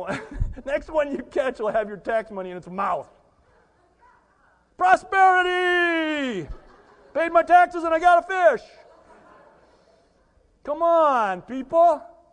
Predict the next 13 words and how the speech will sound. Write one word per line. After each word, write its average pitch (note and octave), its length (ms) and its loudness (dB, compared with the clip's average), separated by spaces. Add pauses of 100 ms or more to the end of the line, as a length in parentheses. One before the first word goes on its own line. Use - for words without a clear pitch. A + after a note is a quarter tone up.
(500)
Jesus C#4+ 380 -12
is G#3 120 -6
offering C4 460 -2
us A#3 140 -6
so C#4+ 440 2
much B3 460 -8
more B3+ 560 2
than G3+ 240 -6
that. F#3 720 -6 (2250)
You F#3 140 -12
know F#3+ 260 -2
it, - 200 -16
too. B2+ 300 -16